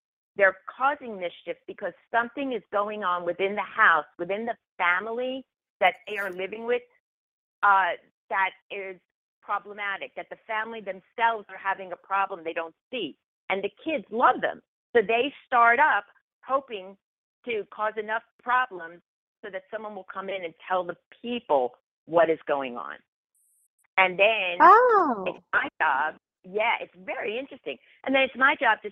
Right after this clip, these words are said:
Speaker 1: sit down with the people who are living in the house and the kids who are also living there, make peace, tell the kids they have to behave. And if they don't, in two weeks, the people living there will tell them they have to leave for good.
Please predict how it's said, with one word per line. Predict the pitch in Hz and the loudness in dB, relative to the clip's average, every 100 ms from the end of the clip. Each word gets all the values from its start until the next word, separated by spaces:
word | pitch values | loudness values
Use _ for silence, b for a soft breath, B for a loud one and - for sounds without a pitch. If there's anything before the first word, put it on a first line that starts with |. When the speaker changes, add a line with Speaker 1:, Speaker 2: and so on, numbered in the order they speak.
| - | -12
Speaker 1:
sit | 220 214 | -14 -8
down | 208 202 | -10 -10
with | 196 | -14
the | |
people | - 202 202 | -16 -12 -10
who | 208 | -6
are | 180 | -4
living | 185 175 226 | -4 -6 -6
in | 277 | -8
the | 294 | 0
house | 165 180 - _ _ _ _ | 2 2 0 _ _ _ _
and | 185 170 185 | 2 2 0
the | 247 | -8
kids | - 220 208 240 _ | -6 -2 -2 -4 _
who | 214 | -8
are | 202 | 0
also | 170 185 262 | 0 0 -6
living | 220 175 165 | -10 -10 -10
there, | 131 127 196 - _ _ | -8 -6 -8 -12 _ _
make | 165 175 202 _ | -2 -2 -2 _
peace, | 247 196 220 _ | -10 -10 -10 _
tell | 160 160 | -8 -8
the | - | -10
kids | 254 214 - | -6 -6 -6
they | 160 | -2
have | 165 160 | -2 -2
to | 220 | -4
behave. | 240 226 208 240 - _ _ _ - | -2 2 2 2 -2 _ _ _ -2
And | 175 | -2
if | 165 | 0
they | 175 165 | -2 2
don't, | 180 196 233 | 2 2 0
in | 170 170 - | -12 -12 -12
two | 196 | -10
weeks, | 185 233 - _ _ _ _ - | -8 -10 -12 _ _ _ _ -10
the | |
people | 170 196 185 175 | -6 -4 -2 2
living | 180 202 220 | 4 4 4
there | 226 226 | 4 4
will | 170 - | -2 -4
tell | - | -2
them | 180 185 | -2 -4
they | 156 | -2
have | 175 156 - | 2 2 0
to | |
leave | 165 156 - | -8 -8 -10
for | 143 | -8
good. | 98 | -8